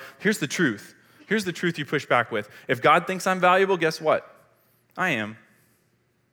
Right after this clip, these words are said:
God says I'm valuable, then I am. I'm good with that. All right, last story, and, and we're gonna be done. So the, the, the biggest problem with Saul, if you wanna know where Saul's biggest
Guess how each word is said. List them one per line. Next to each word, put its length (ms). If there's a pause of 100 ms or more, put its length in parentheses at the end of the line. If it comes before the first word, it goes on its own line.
(340)
God 180
says 140
I'm 120
valuable, 340
then 120
I 100
am. 160 (840)
I'm 140
good 160
with 140
that. 180 (680)
All 60
right, 140 (360)
last 240
story, 380 (320)
and, 320
and 260
we're 120
gonna 120
be 80
done. 300 (400)
So 360 (280)
the, 180
the, 200
the 320
biggest 500
problem 360
with 100
Saul, 340
if 100
you 80
wanna 160
know 120
where 100
Saul's 300
biggest 800